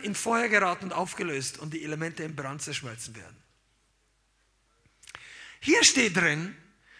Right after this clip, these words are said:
dass wir eine Gemeinde sein sollen, die Jesus erwartet.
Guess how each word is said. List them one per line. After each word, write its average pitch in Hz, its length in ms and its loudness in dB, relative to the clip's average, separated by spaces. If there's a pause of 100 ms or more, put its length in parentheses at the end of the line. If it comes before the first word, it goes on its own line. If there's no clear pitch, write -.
dass 185 220 4
wir 226 160 2
eine 202 160 0
Gemeinde 190 460 2
sein 135 320 -2
sollen, 139 420 -6 (240)
die 151 80 -4
Jesus 156 380 -2
erwartet. 131 760 -12